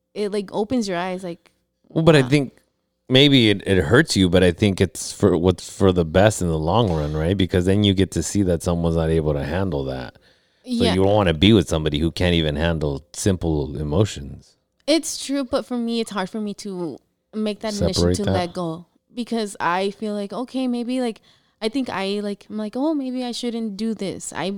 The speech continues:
Speaker 1: I, I try not to, like, I think it's me.
Speaker 2: Mm-hmm.
Speaker 1: That's what it is. I'm like, "Oh, maybe I shouldn't do this. Maybe I shouldn't," when I shouldn't do that.
Speaker 2: But
Speaker 1: Because
Speaker 2: why?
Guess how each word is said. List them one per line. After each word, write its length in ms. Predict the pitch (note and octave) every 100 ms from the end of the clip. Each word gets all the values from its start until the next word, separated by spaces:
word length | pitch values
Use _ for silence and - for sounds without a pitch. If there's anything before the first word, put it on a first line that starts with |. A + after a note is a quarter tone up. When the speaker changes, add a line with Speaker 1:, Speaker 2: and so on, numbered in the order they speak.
| -
Speaker 1:
I, 380 | D3 F#3+ G#3 D3+ - _ -
I 320 | F#3+ G#3+ G3 _ _ _
try 260 | - G3+ G3
not 220 | F#3+ -
to, 120 | G3+
like, 200 | F#3 F3 _ _ _ _ _ _ _ _ _ _ _ _ _ _ G#3+
I 180 | A3+ A#3
think 220 | B3 A#3
it's 160 | A3
me. 320 | F#3+ E3 - - F#2
Speaker 2:
Mm-hmm. 220 | F2+ E2+
Speaker 1:
That's 240 | D#3+ G2+
what 80 | F3
it 120 | D3
is. 120 | G2+ -
I'm 140 | G3+
like, 160 | G#3+ B3
"Oh, 140 | D#4+
maybe 320 | D4+ C4+ C4
I 80 | A#3
shouldn't 300 | - G#3+ F#3+
do 100 | F#3+
this. 180 | F3 E3+
Maybe 160 | F3+
I 40 | F#3+
shouldn't," 260 | G#3 A3
when 160 | C4 C#4
I 80 | A#3+
shouldn't 320 | - A#3 G#3
do 80 | D#3
that. 260 | F2 D#2 - _ _ _ _ _ _
Speaker 2:
But 60 |
Speaker 1:
Because 280 | G#2 G#2+ G2
Speaker 2:
why? 440 | F#2+ F#2+ D2+ C#2